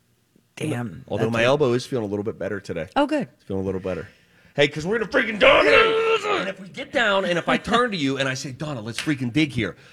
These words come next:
Speaker 2: Get up on your toes. Don't be flat-footed and cement leg lady," respectfully.
Speaker 1: Okay, I, uh,
Speaker 2: Sorry.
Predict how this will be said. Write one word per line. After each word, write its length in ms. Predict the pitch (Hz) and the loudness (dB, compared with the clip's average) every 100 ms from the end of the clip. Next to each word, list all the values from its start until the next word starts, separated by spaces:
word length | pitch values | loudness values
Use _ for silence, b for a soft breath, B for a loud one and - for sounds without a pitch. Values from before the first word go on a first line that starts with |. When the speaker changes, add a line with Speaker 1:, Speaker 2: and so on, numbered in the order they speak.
| _ | _
Speaker 2:
Get 140 | 160 160 | 2 2
up 100 | 165 | 2
on 140 | 156 | 0
your 80 | 147 | 0
toes. 380 | 170 147 110 - | 2 2 0 0
Don't 200 | 135 135 | -2 -2
be 140 | 151 | -6
flat-footed 680 | - 156 147 - 170 160 110 | -6 -2 -2 -2 -2 0 0
and 160 | 110 107 B | -2 -6 B
cement 440 | - - 147 151 147 | -8 -2 2 2 2
leg 280 | 165 165 127 | 2 2 2
lady," 340 | 107 98 82 - | 0 0 -4 -8
respectfully. 420 | 131 127 107 - 107 | -6 -4 -4 -2 0
Speaker 1:
Okay, 280 | 294 226 - | 2 2 2
I, 200 | - 233 - | 2 0 0
uh, 60 | 196 | -10
Speaker 2:
Sorry. 280 | - - | -10 -14